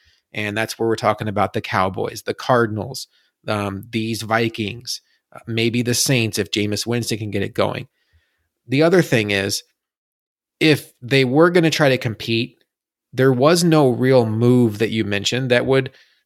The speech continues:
that would be better than Kirk Cousins, like you said, because what were the quarterbacks that got moved? They could have got Matt Ryan.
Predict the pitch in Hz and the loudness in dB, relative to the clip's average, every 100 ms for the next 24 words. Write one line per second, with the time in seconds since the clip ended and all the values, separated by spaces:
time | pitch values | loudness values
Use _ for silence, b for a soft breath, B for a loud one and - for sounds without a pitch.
0 | _ 131 147 135 117 151 180 233 156 104 | _ 0 0 2 4 4 6 4 4 -2
1 | 123 - 110 98 101 107 110 110 139 135 | -4 -2 -4 -4 -2 -2 0 -2 0 0
2 | 214 117 107 123 113 107 131 156 151 160 | 0 -2 -4 -2 -2 -2 -2 -2 0 0
3 | 143 147 131 147 143 143 151 123 - - | 2 0 0 -2 0 0 0 0 -2 -12
4 | _ - 113 123 120 113 107 104 104 87 | _ -6 -4 -2 -2 0 -2 0 -4 -2
5 | 95 127 123 117 110 | -2 0 0 -2 -4